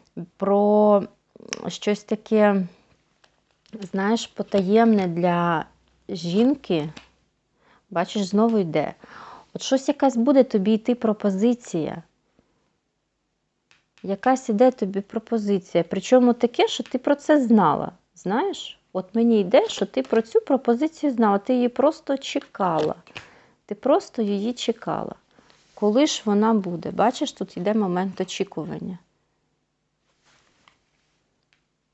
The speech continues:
Дивись, ти отримуєш все, що тобі потрібно. Тут іде момент задоволення. Отримання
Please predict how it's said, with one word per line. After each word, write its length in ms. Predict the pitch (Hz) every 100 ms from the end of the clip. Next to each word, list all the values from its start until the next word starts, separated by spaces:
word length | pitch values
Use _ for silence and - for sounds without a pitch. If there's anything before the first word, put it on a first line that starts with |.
| _ _ _ _ _ _ _ _ _ _ _ _ _ _ _ _
Дивись, 380 | - 214 208 208
ти 140 | - 208
отримуєш 540 | 208 240 247 220 -
все, 140 | -
що 160 | 214 -
тобі 240 | - 190
потрібно. 600 | 202 - - 185 165 175 170 _ _ _ _ _
Тут 200 | - 180
іде 200 | 196 220
момент 400 | 214 196 196 196
задоволення. 760 | 190 185 185 180 160 - 202 185 _ _ _ _ _ _ _ -
Отримання 840 | 180 - 240 285 262 202 180